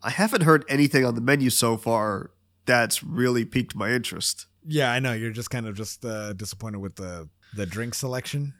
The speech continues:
Speaker 1: Yeah.
Speaker 2: <laughs>
Speaker 1: Like,
Speaker 2: Uh,
Speaker 1: why?
Speaker 2: oh my God.
Speaker 1: Gushers?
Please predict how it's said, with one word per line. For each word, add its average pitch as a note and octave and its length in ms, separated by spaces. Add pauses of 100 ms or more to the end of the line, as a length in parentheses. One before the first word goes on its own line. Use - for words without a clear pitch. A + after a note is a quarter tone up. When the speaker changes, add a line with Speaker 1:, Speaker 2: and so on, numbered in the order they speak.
(120)
Speaker 1:
Yeah. F#2+ 480 (1200)
Speaker 2:
<laughs> - 0 (880)
Speaker 1:
Like, C3 220 (880)
Speaker 2:
Uh, G#2 200
Speaker 1:
why? C3+ 600
Speaker 2:
oh F#2 360
my D2 160
God. C2+ 100
Speaker 1:
Gushers? A#3+ 720